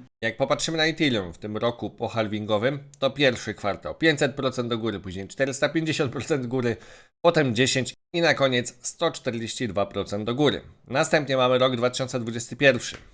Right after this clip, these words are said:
Tutaj trochę inaczej to wyglądało. Bitcoin bardzo mocno zaczął ten rok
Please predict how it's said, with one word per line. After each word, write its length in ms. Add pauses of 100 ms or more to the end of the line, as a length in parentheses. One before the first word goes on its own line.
Tutaj 420
trochę 260
inaczej 340
to 80
wyglądało. 420
Bitcoin 460
bardzo 400
mocno 300
zaczął 320
ten 180
rok 300